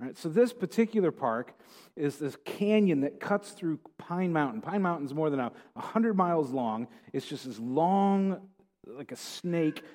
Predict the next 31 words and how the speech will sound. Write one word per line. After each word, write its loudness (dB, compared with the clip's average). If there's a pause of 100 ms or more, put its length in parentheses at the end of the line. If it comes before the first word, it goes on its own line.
(120)
mountain. 0 (460)
And, 0
uh, 6 (380)
the 2
story 2
is -4
that -4
somehow, 2 (640)
millions 2
of -4
years 0
ago, 2 (180)
a 4
little 10
creek 0
started 0
winding 2
its -2
way 6 (580)
somehow 0 (380)
up -2
the -6
mountain 0
and 0
down 2
the 2
other 2
side -2
and -2
cutting 0
its -4